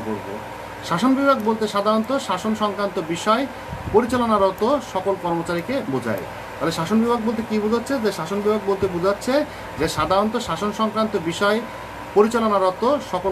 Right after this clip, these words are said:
কর্মচারীকে বোঝায়। তারা প্রত্যক্ষ ও পরোক্ষভাবে শাসন সম্পর্কিত বিষয়ে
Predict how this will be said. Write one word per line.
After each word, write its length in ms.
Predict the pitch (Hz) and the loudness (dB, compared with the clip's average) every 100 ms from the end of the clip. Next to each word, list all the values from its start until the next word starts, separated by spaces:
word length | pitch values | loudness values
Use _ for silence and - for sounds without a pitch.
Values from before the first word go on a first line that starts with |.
| 170 | -2
কর্মচারীকে 560 | 175 175 190 190 247 | -4 -2 -2 -2 -2
বোঝায়। 440 | 220 135 117 104 107 - - - - | -2 -2 -2 -2 -4 -10 -12 -12 0
তারা 200 | 170 202 196 | 4 4 2
প্রত্যক্ষ 480 | 214 - 285 285 247 | -2 0 0 0 2
ও 300 | 202 156 170 175 | 0 0 -4 2
পরোক্ষভাবে 720 | 208 220 247 226 185 151 165 - - - | 0 2 0 2 2 0 -2 -8 -14 -4
শাসন 260 | 190 196 240 | -2 0 0
সম্পর্কিত 520 | 226 220 214 208 190 | -2 -2 -4 -2 -2
বিষয়ে 340 | 165 170 262 | -2 0 0